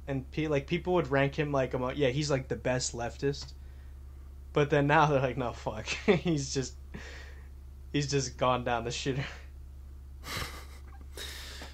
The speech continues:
Speaker 2: I
Speaker 1: And then
Speaker 2: mean,
Speaker 1: he also, like,
Speaker 2: yeah.
Speaker 1: he, like, he, like, deleted his podcast that he did with Jordan Peterson. It's like, what?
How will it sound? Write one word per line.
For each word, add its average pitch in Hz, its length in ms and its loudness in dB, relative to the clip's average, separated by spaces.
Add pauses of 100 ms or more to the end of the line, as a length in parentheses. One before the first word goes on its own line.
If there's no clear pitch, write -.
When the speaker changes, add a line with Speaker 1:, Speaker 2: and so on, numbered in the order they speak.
(160)
Speaker 2:
I 113 60 2
Speaker 1:
And - 20 6
then - 80 8
Speaker 2:
mean, - 80 8
Speaker 1:
he 262 80 6
also, 269 240 6
like, 123 180 6
Speaker 2:
yeah. 110 80 -2 (220)
Speaker 1:
he, 208 140 2
like, 240 240 8
he, 175 120 8
like, 226 220 8
deleted 170 480 4
his 156 200 2
podcast 151 600 4
that 139 60 0
he 127 60 0
did 139 160 4
with 127 120 0
Jordan 139 260 2
Peterson. 123 500 -2
It's 113 160 -8
like, 120 200 -4
what? 165 280 -2